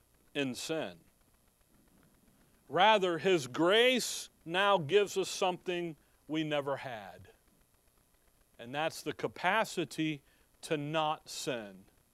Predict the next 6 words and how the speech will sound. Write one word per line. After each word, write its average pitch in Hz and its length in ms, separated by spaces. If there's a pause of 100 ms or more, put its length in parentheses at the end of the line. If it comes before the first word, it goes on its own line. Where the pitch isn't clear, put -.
(600)
but 135 140
rather 151 400
to 117 200
produce 139 600
fruit - 720 (560)
unto 143 720